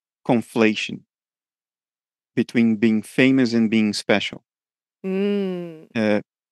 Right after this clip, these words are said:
Speaker 1: people mix these two things. Um, and, and it's not based on any logic. It's not based on any reason. If you think about it for thirty seconds, you realize that, uh,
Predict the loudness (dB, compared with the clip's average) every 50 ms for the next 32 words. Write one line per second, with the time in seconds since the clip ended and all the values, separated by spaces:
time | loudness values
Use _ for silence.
0 | _ _ _ _ _ _ -2 0 2 4 4 4 4 2 0 -4 -6 -8 -10 -6
1 | -6 -6 -6 -4 -4 -2 -2 -2 0 0 -2 -2 -2 -4 -8 -12 -14 -16 _ _
2 | _ _ _ _ _ _ _ _ _ _ _ _ _ -8 -4 -4 -2 -2 -2 -2
3 | -2 -4 -4 -6 -4 -2 -2 0 0 0 0 0 -2 -2 0 -2 -2 -2 0 0
4 | 0 0 2 2 2 2 4 2 2 2 2 2 2 2 2 2 4 4 4 2
5 | 2 0 -2 -2 -2 -4 -8 -16 -10 -8 -6 -6 -4 -2 -2 -2 -2 0 2 2
6 | 2 2 0 -2 -2 -2 0 0 0 0 0 2 2 2 2 2 0 0 0 0
7 | 0 -2 -4 -6 -8 -6 -4 -6 -4 -2 0 0 2 4 4 6 6 6 4 2
8 | 0 -2 -2 4 6 6 6 6 4 2 0 0 2 2 2 4 4 4 4 4
9 | 4 6 6 6 4 4 4 2 0 0 -2 -6 -4 -2 -2 -2 0 0 0 0
10 | 0